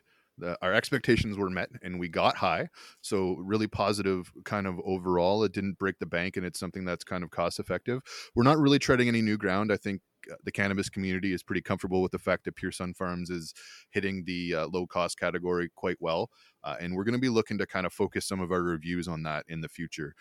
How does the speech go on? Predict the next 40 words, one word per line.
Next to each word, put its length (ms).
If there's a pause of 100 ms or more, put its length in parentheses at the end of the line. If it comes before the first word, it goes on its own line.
(160)
We 100
still 180
wanna 180
have 120
a 60
look 180
at 140
what's 180
new 160
and 120
hot, 260 (100)
but 160
at 160
the 60
same 240
time, 360
we 80
wanna 200
make 180
sure 440
we're, 640
uh, 280 (400)
being 180
conscious 460
of 120
what 120
we're 80
doing, 460 (180)
uh, 300
saving 320
<laughs> 20
ourselves 420
money 400
and 180
saving 460
you 80
guys 340
money 220
too, 300 (380)
uh, 100